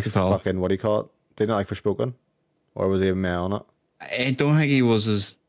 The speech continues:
Speaker 2: low on it as everybody else, but he did, he did play it and review it and stuff. But I think
Speaker 1: Fuck
Speaker 2: he,
Speaker 1: that.
Speaker 2: he didn't do it at launch.
Speaker 1: Um, a game you were hyped for, didn't do too well, WrestleQuest from what I read.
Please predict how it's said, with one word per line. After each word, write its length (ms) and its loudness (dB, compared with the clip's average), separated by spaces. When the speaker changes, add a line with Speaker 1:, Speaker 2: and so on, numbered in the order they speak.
Speaker 2:
low 460 2
on 260 0
it 100 -8
as 340 2
everybody 380 0
else, 220 0
but 140 -2
he 80 2
did, 160 -2
he 60 0
did 200 -4
play 180 0
it 100 -2
and 140 -2
review 220 2
it 40 0
and 80 -6
stuff. 280 -4
But 100 0
I 60 2
think 120 2
Speaker 1:
Fuck 40 0
Speaker 2:
he, 100 2
Speaker 1:
that. 180 -4
Speaker 2:
he 80 -4
didn't 200 2
do 80 0
it 80 2
at 80 2
launch. 360 -2
Speaker 1:
Um, 280 -2
a 80 -2
game 180 2
you 100 2
were 80 4
hyped 180 -2
for, 360 0
didn't 180 0
do 100 2
too 120 2
well, 160 4
WrestleQuest 500 2
from 120 -4
what 100 0
I 40 2
read. 280 2